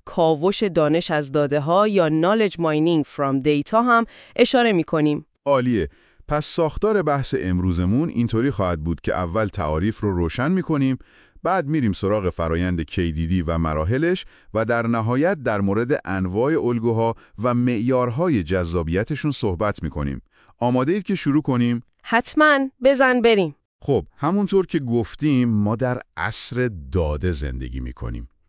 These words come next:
Speaker 2: این فقط یه شعار نیست، یه واقعیته. حجم داده ها سرسام آوره. شرکت ها، سازمان های علمی، حتی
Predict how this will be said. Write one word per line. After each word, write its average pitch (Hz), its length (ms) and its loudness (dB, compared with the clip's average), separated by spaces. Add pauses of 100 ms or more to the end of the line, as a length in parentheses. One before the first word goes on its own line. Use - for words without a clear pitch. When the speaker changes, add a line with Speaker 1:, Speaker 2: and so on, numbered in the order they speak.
(440)
Speaker 2:
این 190 140 0
فقط 147 340 -2
یه 151 120 0
شعار 110 600 0
نیست، 78 320 -4 (240)
یه 110 180 0 (220)
واقعیته. 76 840 -4 (460)
حجم 147 440 0
داده 92 380 0
ها 95 180 -2
سرسام 73 680 -6
آوره. 65 420 -6 (480)
شرکت 101 520 -2
ها، 95 300 0
سازمان 92 480 -2
های 92 360 -2
علمی، 80 520 -2 (280)
حتی 190 260 -4